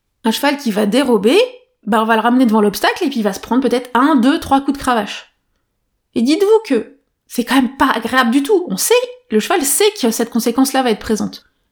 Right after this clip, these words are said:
Mais, dans l'instant, au moment où il arrive devant l'obstacle, il va quand même dérober. Ça veut dire que ce qui motive sa dérobade est plus puissant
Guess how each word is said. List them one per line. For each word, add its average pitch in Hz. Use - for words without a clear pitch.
Mais, 330
dans 233
l'instant, 349
au 320
moment 277
où -
il 269
arrive 262
devant 240
l'obstacle, 247
il -
va 208
quand 311
même 311
dérober. 226
Ça 214
veut 262
dire 277
que 226
ce 220
qui 226
motive 381
sa -
dérobade 233
est 180
plus 381
puissant -